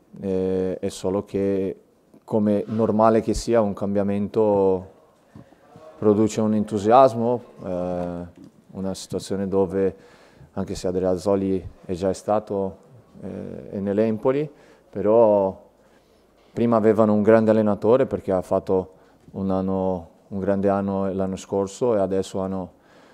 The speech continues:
un, un altro grande allenatore che ha già fatto un grande lavoro all'Empoli e oggi è tornato e sta, eh, ritrovando la, la serenità alle squadre perché ha visto contro l'Inter, ha fatto un'ottima partita e la ultima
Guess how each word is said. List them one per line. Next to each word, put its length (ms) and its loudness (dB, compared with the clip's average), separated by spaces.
un, 280 -2
un 420 -2
altro 300 2
grande 300 4
allenatore 500 4
che 100 -4
ha 60 4
già 160 2
fatto 320 0
un 60 -6
grande 240 0
lavoro 280 0
all'Empoli 480 0
e 40 0
oggi 320 -4
è 20 -14
tornato 560 -4
e 180 -4
sta, 480 -4
eh, 600 -8
ritrovando 680 2
la, 340 2
la 160 0
serenità 560 -4
alle 120 -2
squadre 300 -4
perché 300 -6
ha 60 0
visto 300 -8
contro 260 -6
l'Inter, 400 -2
ha 60 -6
fatto 260 -6
un'ottima 380 -8
partita 720 -4
e 140 -10
la 120 -4
ultima 480 -6